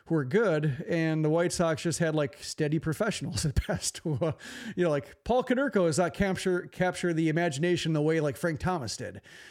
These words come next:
Uh, and same thing with Harold Baines. Like, he was clutch, but, like, as a six-year-old, like, I don't really understand clutch. Like, I understand, like, uh, rooftop home runs and really fast guys who steal hundred base of the year and, like, have, uh, bold black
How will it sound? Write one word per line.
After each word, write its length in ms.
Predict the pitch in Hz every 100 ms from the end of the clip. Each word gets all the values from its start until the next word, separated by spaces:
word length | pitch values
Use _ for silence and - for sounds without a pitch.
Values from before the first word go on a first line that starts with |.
| -
Uh, 380 | - 147 135 135 131 - -
and 140 | 156
same 160 | 190 175
thing 80 |
with 100 | 165
Harold 260 | 123 170 143
Baines. 240 | 165 156
Like, 120 | 131 123
he 100 | 151
was 100 | 139
clutch, 460 | - 277 226 -
but, 180 | 180 170
like, 300 | 170 156 -
as 220 | - 160
a 200 | 151 139 - - - - _
six-year-old, 680 | - 226 - 160 131 139 151
like, 240 | 143 139 -
I 100 | 156
don't 180 | 165 -
really 460 | 170 160 147 139 110
understand 640 | - 151 139 - 160 147 135
clutch. 440 | - 208 175 -
Like, 180 | 147 139
I 80 | 147
understand, 440 | 151 143 165 156
like, 320 | 147 143 - _ _ _ _ _ -
uh, 240 | 113 104
rooftop 560 | 101 147 180 - 180 170
home 180 | 202 214
runs 540 | 269 196 110 95 -
and 600 | - 170 165 160 156 160 - - - _
really 220 | 180 220
fast 380 | 190 247 254 -
guys 240 | 170 147
who 100 | 151
steal 220 | 151 202 165
hundred 200 | 190 175
base 200 | 185 -
of 40 |
the 60 | 165
year 180 | 214
and, 80 | 190
like, 140 | 147 135
have, 320 | 165 147 - - - -
uh, 200 | 147 139
bold 360 | 123 185 180 139
black 360 | 160 170 -